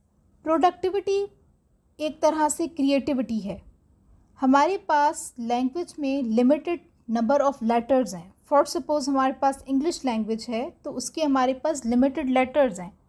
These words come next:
उन लेटर्स को हम लोग डिफरेंट वेज से कंबाइन करते हुए डिफरेंट वर्ड्स बनाते हैं। इसी तरह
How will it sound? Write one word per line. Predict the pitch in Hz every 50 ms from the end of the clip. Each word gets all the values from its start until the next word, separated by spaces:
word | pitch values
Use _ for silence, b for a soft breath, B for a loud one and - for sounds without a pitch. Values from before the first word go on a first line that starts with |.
| _ _ _ _ _ _ _ _ _ _ -
उन | 311 349
लेटर्स | 381 359 320 285 277 - 339 330 330 -
को | - - 339 339
हम | 277 294 277 262
लोग | 254 285 294 247 220 226
डिफरेंट | 247 247 240 - 349 339 339 285
वेज | 262 277 269 269
से | 269 - - 277
कंबाइन | - 269 254 226 202 240 240 254 285 302
करते | 294 302 277 262 - 294
हुए | 285 262 302
डिफरेंट | 269 214 269 254 - - 311 294 277 220
वर्ड्स | 220 240 262 269 240 - -
बनाते | 254 226 196 190 185 185 - 190
हैं। | 180 180 - - _ _ _ _ _ _ _ _ _ _ _ _ _ _
इसी | 311 - - - 392
तरह | 381 370 320 277 277 285 302 330